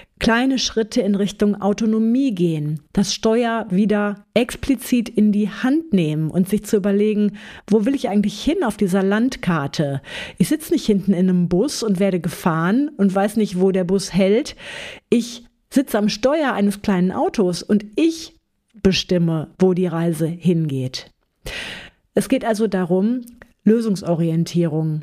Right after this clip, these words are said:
in den Fokus zu nehmen und nicht zu fragen, bin ich undankbar? Alle sind so dankbar,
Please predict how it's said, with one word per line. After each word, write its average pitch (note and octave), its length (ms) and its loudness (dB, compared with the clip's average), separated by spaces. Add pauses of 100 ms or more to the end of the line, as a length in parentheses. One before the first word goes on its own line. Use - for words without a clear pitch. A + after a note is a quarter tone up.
(120)
in F3+ 100 4
den F3+ 120 2
Fokus E3 420 -4
zu E3 140 -2
nehmen C#3+ 420 -4 (840)
und F#3 180 4
nicht G#3 200 0
zu G3+ 100 -4
fragen, F#3 520 0 (480)
bin G3+ 120 2
ich - 140 -4
undankbar? A3 840 0 (100)
Alle A3 160 2
sind A3 180 0
so A3+ 120 0
dankbar, G#3+ 720 -2